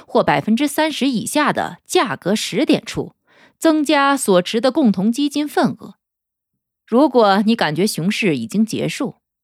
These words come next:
你可能会到借钱以多买入一点基金的程度。如果你有耐心，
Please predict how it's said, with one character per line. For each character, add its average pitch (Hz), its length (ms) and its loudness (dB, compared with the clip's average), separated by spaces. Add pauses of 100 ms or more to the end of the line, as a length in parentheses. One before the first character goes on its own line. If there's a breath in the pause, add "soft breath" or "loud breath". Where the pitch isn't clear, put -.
(440)
你 330 120 0
可 302 200 4
能 226 120 4
会 277 200 2
到 175 280 2 (220 loud breath)
借 311 320 4
钱 170 540 -2
以 214 120 4
多 294 280 0
买 240 160 0
入 156 100 -2
一 208 180 0
点 - 160 -2
基 233 240 -4
金 302 160 -2
的 302 80 2
程 - 280 -10
度。 - 200 -18 (720)
如 277 280 2
果 160 380 2
你 226 100 4
有 220 100 4
耐 214 260 -2
心， - 360 -14